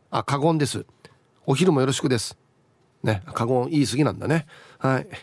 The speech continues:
所詮四十二歳さん。今日からじゃああれか。四、所詮四十三歳にするのか。ね。はい。お誕生日おめでとうございます。皆さんこんにちは。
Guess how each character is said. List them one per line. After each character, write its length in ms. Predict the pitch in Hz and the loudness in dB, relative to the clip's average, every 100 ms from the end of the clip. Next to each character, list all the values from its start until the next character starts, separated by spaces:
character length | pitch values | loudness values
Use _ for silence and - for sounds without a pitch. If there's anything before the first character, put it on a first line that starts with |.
| _ | _
所 220 | - - | -8 -2
詮 260 | 165 - 180 | 0 2 2
四 100 | 196 185 | 2 0
十 160 | 185 | 0
二 140 | 151 143 | 2 4
歳 180 | 123 110 | 2 0
さ 180 | 98 | -2
ん。 60 | 95 - - - | -4 -8 -8 2
今 120 | 330 | 2
日 20 | |
か 80 | 269 | 4
ら 60 | 330 | 4
じ 60 | 262 | 4
ゃ 20 | |
あ 40 | |
あ 20 | 381 | 4
れ 80 | |
か。 240 | - 113 - _ _ _ | 2 -2 -4 _ _ _
四、 240 | 196 220 220 | 4 4 4
所 140 | 202 | 2
詮 160 | 240 240 | 4 4
四 120 | 247 | 4
十 100 | 165 | 4
三 180 | 175 147 | 2 0
歳 100 | 131 | 0
に 60 | |
す 100 | 123 | 0
る 60 | 135 | 0
の 100 | 95 | 0
か。 180 | 92 - _ _ - | -6 -12 _ _ -2
ね。 220 | 165 147 - _ _ _ | 0 0 -4 _ _ _
は 160 | - 104 | -4 -4
い。 80 | 98 _ _ _ | -4 _ _ _
お 60 | 117 | -4
誕 220 | 104 95 | -2 -2
生 140 | 87 | -2
日 60 | 90 | 0
お 40 | |
め 100 | 117 | 0
で 80 | 139 | 0
と 80 | 113 | 0
う 20 | |
ご 80 | 98 | -4
ざ 100 | 80 | -6
い 60 | - | -10
ま 100 | - | -14
す。 160 | - _ _ _ _ _ _ _ _ _ _ _ _ _ _ _ - - - - - | -20 _ _ _ _ _ _ _ _ _ _ _ _ _ _ _ -20 -20 -20 -8 2
皆 160 | 165 | 4
さ 140 | 170 156 | 4 2
ん 60 | |
こ 100 | 160 | 4
ん 40 | 165 | 4
に 100 | 160 | 4
ち 120 | 165 | 4
は。 240 | 156 156 | 2 2